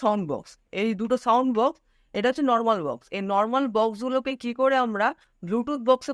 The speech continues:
কনভার্ট করবো, সেটি আজকে আমরা ভিডিওর মাধ্যমে দেখে নেব। এই দুটো নরমাল বক্স নিয়ে নিয়েছি। এই দুটো নরমাল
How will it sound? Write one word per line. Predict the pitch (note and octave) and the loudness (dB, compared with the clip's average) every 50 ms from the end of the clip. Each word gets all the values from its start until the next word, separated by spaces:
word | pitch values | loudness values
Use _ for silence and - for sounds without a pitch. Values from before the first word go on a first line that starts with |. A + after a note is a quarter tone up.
| - | -2
কনভার্ট | A3+ G#3+ G#3+ A3 A#3+ C4+ C4 - | -2 -2 0 0 0 0 0 0
করবো, | - C#4 C#4+ D4 - | -4 -4 -4 -4 -6
সেটি | A#3 G3 A#3+ A#3+ A#3+ | -6 -4 -2 -2 -2
আজকে | A3 G3+ A3+ A#3+ | -2 0 -2 -2
আমরা | A#3+ C4+ C#4 A#3 | 0 -2 -2 -4
ভিডিওর | G#3 G3+ F3+ G#3 G#3 G#3+ | -4 -6 -6 -4 -4 -2
মাধ্যমে | G#3+ G#3+ G3+ A#3+ C#4+ D#4 C4 G#3 | -2 -2 -2 -2 -2 0 0 -2
দেখে | E3 D3 D3 C3 | -2 -2 -4 -6
নেব। | B2 - - - _ _ _ _ _ _ _ _ _ _ _ _ _ _ _ _ _ _ _ _ _ _ _ _ _ _ _ _ _ - - - _ _ _ _ _ _ _ _ _ _ _ _ _ _ _ _ _ _ _ _ _ _ _ _ _ _ _ _ _ _ _ _ _ _ _ _ _ _ _ _ _ _ _ _ - - | -6 -8 -10 -16 _ _ _ _ _ _ _ _ _ _ _ _ _ _ _ _ _ _ _ _ _ _ _ _ _ _ _ _ _ -20 -20 -20 _ _ _ _ _ _ _ _ _ _ _ _ _ _ _ _ _ _ _ _ _ _ _ _ _ _ _ _ _ _ _ _ _ _ _ _ _ _ _ _ _ _ _ _ -4 -2
এই | G3 G#3 F3+ | -2 -2 0
দুটো | G#3 G3+ A3+ A#3 G#3+ | 0 2 2 4 6
নরমাল | G3+ F#3+ F#3+ G3 G#3 A3 A3 F#3+ G3 | 6 4 4 4 4 2 4 4 4
বক্স | G#3 G#3 - - A#3 A#3 | 2 2 2 0 0 2
নিয়ে | A#3 A3+ G#3+ G3 | 2 2 2 0
নিয়েছি। | G3 F#3 E3+ - B3+ - - _ - - - | -2 -2 -4 -6 -6 -8 -8 _ -10 -4 -2
এই | F3+ F#3+ E3+ | -2 -2 -2
দুটো | G#3+ G3 A3+ A#3 A3 F#3+ | 0 2 2 2 4 4
নরমাল | F#3 F3+ F#3 F#3+ G3+ G#3+ | 4 4 4 2 2 0